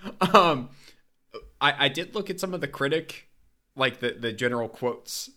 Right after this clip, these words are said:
and one of them appears to be a review of one of the,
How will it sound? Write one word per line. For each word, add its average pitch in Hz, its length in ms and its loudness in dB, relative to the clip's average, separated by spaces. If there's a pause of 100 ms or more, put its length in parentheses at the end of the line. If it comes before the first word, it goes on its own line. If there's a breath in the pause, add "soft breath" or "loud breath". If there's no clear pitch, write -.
(120)
and 123 280 0
one 131 140 0
of 151 100 -4
them 165 140 -2
appears 143 420 -2
to 175 80 -8
be 175 320 -8
a 147 480 -2
review 135 420 -2
of 123 380 -2
one 117 300 -2
of 131 220 -2
the, 143 340 -2